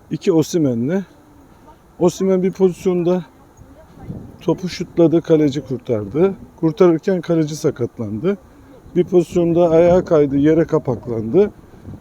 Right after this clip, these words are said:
ve sakatlık bahanesiyle oyundan çıktı. Orada bir utanç vardı.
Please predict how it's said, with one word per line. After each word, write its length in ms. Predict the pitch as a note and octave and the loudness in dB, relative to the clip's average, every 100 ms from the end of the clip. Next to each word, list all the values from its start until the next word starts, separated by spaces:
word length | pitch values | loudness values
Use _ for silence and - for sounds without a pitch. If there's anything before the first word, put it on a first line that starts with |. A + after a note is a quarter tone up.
| - D3+ | -6 2
ve 220 | G3 G3+ - - - _ _ - _ _ - - - - | 2 2 -8 -20 -20 _ _ -20 _ _ -20 -20 -20 -12
sakatlık 600 | - F3 F3+ E3+ D3 B2+ | -2 0 2 -2 -4 -4
bahanesiyle 680 | C#3+ B2+ B2 A2 C#3 D#3 G3 - - _ - | -2 -2 -4 -4 -4 -4 -4 -8 -20 _ 2
oyundan 460 | D3 D#3 D#3 D3+ | 4 4 2 0
çıktı. 340 | - - - E3 | -2 -4 -2 2
Orada 360 | E3 F3 F#3+ | 4 4 2
bir 140 | F3+ E3 | 2 -4
utanç 400 | - F3+ E3 D3+ | 0 0 0 -2
vardı. 440 | A#2+ G2+ D3+ | -2 -2 -2